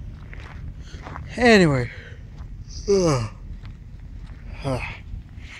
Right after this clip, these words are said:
Going into a place that I don't like to be in.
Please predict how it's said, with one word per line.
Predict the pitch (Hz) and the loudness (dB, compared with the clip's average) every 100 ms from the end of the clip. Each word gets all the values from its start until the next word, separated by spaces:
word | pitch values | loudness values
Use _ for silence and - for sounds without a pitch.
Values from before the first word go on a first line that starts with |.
| - - - - - - - | -12 -12 -12 -14 -14 -12 -2
Going | 139 139 139 135 | 2 4 4 2
into | 139 123 - 131 123 | 2 0 -2 0 0
a | 113 | -2
place | - 143 135 - - | 2 4 4 0 -2
that | 135 123 | -2 0
I | 120 | 2
don't | 127 135 | 2 0
like | 135 139 - | 2 0 0
to | |
be | 135 127 113 | 0 0 0
in. | 113 | -2